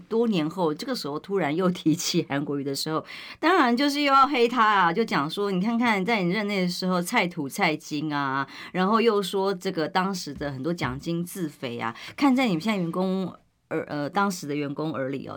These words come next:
听起来当然就你们不可能接受，所以才会有现任的还在在职的一些主管们就说：“哦，这个对他们来讲是觉得，呃。”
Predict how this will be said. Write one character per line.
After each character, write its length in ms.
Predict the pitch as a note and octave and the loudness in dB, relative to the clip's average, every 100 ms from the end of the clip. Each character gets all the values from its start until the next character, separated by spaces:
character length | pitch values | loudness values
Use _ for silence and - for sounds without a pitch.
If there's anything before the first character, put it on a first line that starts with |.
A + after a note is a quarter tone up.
| - | -8
听 220 | G3+ A3+ | -2 -2
起 220 | - E3 | -2 -2
来 200 | A#2 B2+ - | -4 -6 -2
当 160 | A#3+ A#3+ | 0 2
然 160 | G#3+ G3 | 2 2
就 120 | A3+ | 2
你 140 | E3+ | 0
们 80 | C#3+ | -2
不 80 | G3 | -2
可 100 | F3+ | -2
能 120 | C3+ | -2
接 180 | D#3+ E3+ | -2 -2
受， 220 | F3 D3 - - | -2 -4 -6 -2
所 140 | - | 2
以 100 | C4+ | 2
才 160 | F#3 E3 | 0 -2
会 140 | E3+ | 0
有 240 | F#3 D3+ D3+ - | 0 0 -4 -8
现 220 | - G3 | -4 0
任 160 | F#3+ D3+ | 0 0
的 160 | C3 | -4
还 160 | - D3 | -4 -2
在 260 | A3 F#3 - - | 2 0 0 -2
在 180 | A3+ D#3 | -2 -2
职 300 | - C#3 C#3 | -4 -4 -4
的 260 | D3+ A#2+ | -6 -6
一 60 | C#3 | -8
些 400 | - D#3 D#3+ D3+ _ _ _ _ _ _ - | -4 0 0 -2 _ _ _ _ _ _ -4
主 80 | F#3 | 2
管 160 | F3 C#3+ | 2 2
们 160 | C3+ | -2
就 120 | D#3 | -4
说： 300 | D#3 - D3+ | -4 -2 -2
“哦， 180 | C#3+ C#3 - - - - | 0 0 -2 -12 -12 -2
这 120 | B3 | -2
个 100 | A3 | 0
对 140 | G#3+ | 0
他 140 | F#3 F#3 | 2 2
们 80 | D3+ | 2
来 140 | C3+ | -2
讲 260 | D#3 A#2 C#3 | -4 -6 -6
是 380 | E3 D3+ C#3+ | -8 -6 -6
觉 180 | G#2+ A#2 | -8 -8
得， 280 | C3 B2+ A#2 | -6 -6 -6
呃。” 200 | B2 F#2 | -6 -10